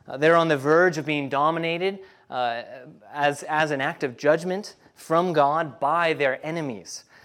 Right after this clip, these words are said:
Uh, and that exact thing happened to the northern kingdom in, uh, seven thirty-three B C. They were put under subjugation of the Assyrians. Uh, and then in seven twenty-two, they were, uh, decimated completely.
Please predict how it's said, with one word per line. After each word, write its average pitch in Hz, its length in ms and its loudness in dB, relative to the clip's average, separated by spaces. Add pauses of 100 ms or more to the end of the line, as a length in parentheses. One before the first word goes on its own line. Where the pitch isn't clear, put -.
(240)
Uh, 135 40 -6
and 143 200 0
that 170 120 6
exact 165 300 0
thing 160 180 -2
happened 156 440 0
to 143 100 -6
the 139 100 -6
northern 147 420 -4
kingdom 151 640 -6 (300)
in, 135 360 -2
uh, 123 380 -6
seven 151 360 -2
thirty-three 135 520 -4
B 123 180 -8
C. 139 320 -6
They 117 100 -2
were 113 60 -4
put 131 220 -6
under 117 240 -8
subjugation 139 1040 -8 (340)
of 123 140 -10
the 120 80 -6
Assyrians. 160 720 -4 (420)
Uh, - 60 -10
and 175 280 2
then 185 200 4
in 170 120 0
seven 180 380 0
twenty-two, 165 680 -2
they 151 120 2
were, 139 320 -2 (280)
uh, 147 60 -10
decimated 139 800 -4
completely. 120 800 -14